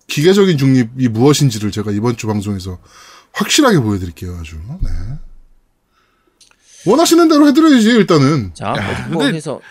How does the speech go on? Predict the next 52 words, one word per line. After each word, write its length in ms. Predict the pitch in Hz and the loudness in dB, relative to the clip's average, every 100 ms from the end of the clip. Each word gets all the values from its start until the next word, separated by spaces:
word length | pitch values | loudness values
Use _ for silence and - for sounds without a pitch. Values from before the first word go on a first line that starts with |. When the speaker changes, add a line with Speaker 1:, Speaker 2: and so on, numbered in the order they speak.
| - - | -20 -10
Speaker 3:
아, 220 | 123 156 151 | -6 -6 -6
저 140 | 131 | -12
쪼잔한 420 | 120 208 233 220 | -10 -8 -8 -8
새끼, 240 | 156 151 113 | -10 -12 -16
씨. 260 | - - | -18 -12
야, 80 | 127 | -10
그렇다고 440 | 123 226 262 339 311 | -4 -4 0 0 0
그래서, 240 | 277 254 | 0 -2
씨, 340 | 185 - 240 208 | -6 -8 -6 -2
너가 220 | 165 226 | 0 2
그렇게 260 | 214 190 247 | 0 -2 -2
하면 380 | 233 226 180 120 _ - - _ - | -2 -2 -4 -6 _ -20 -20 _ -6
해봐. 220 | 269 277 | 0 2
Speaker 1:
아니, 100 | 370 | 6
Speaker 3:
한번. 160 | 381 311 | 6 6
Speaker 1:
원하시니까. 520 | 359 349 349 339 320 254 294 202 131 | 4 4 4 4 2 4 4 4 2
Speaker 3:
한번 220 | 190 196 | 0 -2
해봐. 200 | 208 - | -2 -4
Speaker 2:
야, 40 | 131 | -2
이 60 | 240 | -2
사람, 200 | 277 247 | 0 2
Speaker 1:
빠-, 100 | 320 | 0
Speaker 2:
한 60 | 214 | 2
사람 180 | 302 | 2
원하는 220 | 175 160 180 | 2 2 0
것도 160 | 156 | 2
Speaker 1:
빠-, 120 | 285 | 2
Speaker 2:
그렇게 220 | - 175 214 | 0 -2 -2
하면 160 | 165 | -2
안 120 | 101 | -4
되잖아. 220 | 92 123 302 | -6 -2 0
Speaker 1:
빠처럼 340 | 330 - 339 | 0 2 2
Speaker 2:
나는, 100 | 285 | 2
Speaker 1:
빨아대지 420 | 302 302 302 294 | 4 4 4 4
말래잖아. 640 | 262 170 220 214 190 165 170 | 4 4 4 4 2 2 2
Speaker 2:
음, 40 | |
난 160 | 139 196 | 2 0
어차피 480 | 147 180 180 151 - | 0 -2 -4 -4 -10
주관적으로 360 | - 175 180 131 | -6 -4 -2 -4
할 60 | 113 | -6
거니까 520 | 127 123 - 151 117 127 | -8 -8 -6 -6 -6 -8
알아서 320 | 139 135 - | -8 -8 -12
하시면 240 | 120 117 104 | -16 -16 -14
되고요. 320 | 104 110 143 _ - - _ | -10 -8 -10 _ -20 -20 _
자, 200 | - 120 | -4 -4
팟빵 240 | - - | -4 -8
댓글은 260 | 175 147 113 | -8 -6 -4
여기까지입니다. 580 | 120 110 95 92 113 156 - | -4 -6 -12 -8 -6 -6 -6
Speaker 3:
아, 100 | 147 | -4
그리고 300 | 233 277 285 | -2 -2 -2
저는 420 | 175 214 269 | -2 -2 -4
Speaker 1:
네. 80 | 123 | -6